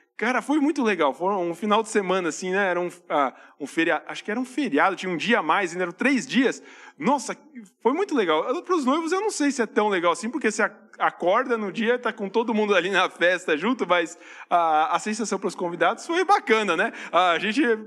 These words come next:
bom, foi legal. Foi uma coisa interessante. E ali, o texto segue no versículo três, que acabou o vinho. Tendo acabado o vinho, a mãe de Jesus lhe disse, "Eles não têm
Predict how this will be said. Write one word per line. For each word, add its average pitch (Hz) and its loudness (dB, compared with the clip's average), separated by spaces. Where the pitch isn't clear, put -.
bom, 240 4
foi 285 2
legal. 196 2
Foi 233 6
uma 233 2
coisa 196 0
interessante. 170 0
E 233 6
ali, 240 0
o 226 4
texto 240 0
segue 208 0
no 208 0
versículo 190 -2
três, 175 0
que 226 -2
acabou 262 0
o 226 2
vinho. 269 0
Tendo 233 2
acabado 151 0
o 156 -6
vinho, 226 -2
a 156 2
mãe 214 0
de 202 -6
Jesus 196 0
lhe 202 -2
disse, 156 -4
"Eles 147 0
não 151 0
têm 196 -6